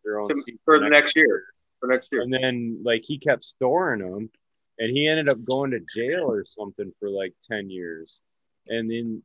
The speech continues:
Speaker 1: his seeds, like, when he got out of jail, somebody had saved all his seeds for him. So he had, like, a ton of old genetics that he started running again. And then he made the breeding runs that he was, like,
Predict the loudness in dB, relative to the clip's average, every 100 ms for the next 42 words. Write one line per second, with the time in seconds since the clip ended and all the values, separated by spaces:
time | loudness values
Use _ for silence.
0 | _ -4 -4 -4 -10 -6 -6 -4 -2 -2
1 | -4 -6 -2 2 2 4 2 2 -2 -2
2 | 0 2 2 0 -4 -6 -4 -2 -4 -6
3 | -6 -4 -4 -2 -2 0 -2 -6 -8 -10
4 | -10 -12 -10 -8 -6 -8 -8 -6 -4 2
5 | 2 2 -8 -4 -4 -2 0 0 -2 -6
6 | -4 -2 -4 -6 -8 -6 -6 -8 -6 -6
7 | -8 -8 -8 -8 -10 -10 -10 -10 -12 -16
8 | _ _ _ _ -8 -6 -6 -6 -6 -6
9 | -6 -6 -4 -4 -6 -8 -8 -10 -8 -6
10 | -8 -10 -14 -18 _ _ _ -10